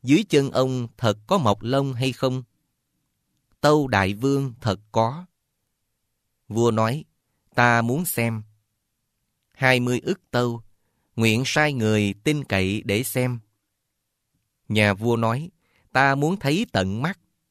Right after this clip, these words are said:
"Hai mươi ức tâu, xin phép vua cho được duỗi chân ra."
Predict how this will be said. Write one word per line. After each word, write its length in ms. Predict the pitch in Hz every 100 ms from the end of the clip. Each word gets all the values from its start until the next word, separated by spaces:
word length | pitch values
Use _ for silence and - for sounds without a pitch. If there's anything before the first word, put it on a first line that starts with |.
| _ _ _ _ _ _
"Hai 280 | - 135 123
mươi 200 | 127 127
ức 200 | 160 - -
tâu, 300 | 120 120 113 - _ _ _ _ _
xin 320 | - 147 147
phép 260 | - - -
vua 380 | 135 139 139 123 _ -
cho 200 | 151 156
được 240 | 120 104 101
duỗi 360 | 98 95 127 -
chân 240 | 135 131 117
ra." 340 | 113 120 113